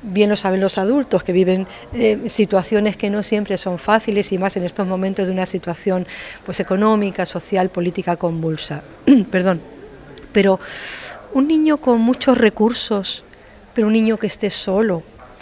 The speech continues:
un niño con muchos recursos, pero que no tenga unos papás cercanos o una escuela que le acoja, pues realmente es un niño que tiene carencias, aunque tenga muchos recursos.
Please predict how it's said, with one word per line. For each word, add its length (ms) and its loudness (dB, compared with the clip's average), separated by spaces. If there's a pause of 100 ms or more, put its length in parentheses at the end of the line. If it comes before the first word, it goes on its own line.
(280)
un 100 4
niño 220 4
con 100 -2
muchos 240 -2
recursos, 680 -2
pero 180 -4
que 60 -4
no 100 -4
tenga 160 -2
unos 180 -2
papás 380 -2
cercanos 840 0 (260)
o 140 2
una 140 2
escuela 460 2
que 120 -4
le 140 -2
acoja, 500 0 (480)
pues 160 0
realmente 400 0
es 160 -2
un 120 -2
niño 280 0
que 100 0
tiene 240 -2
carencias, 680 -2
aunque 200 -2
tenga 220 2
muchos 300 -2
recursos. 680 -8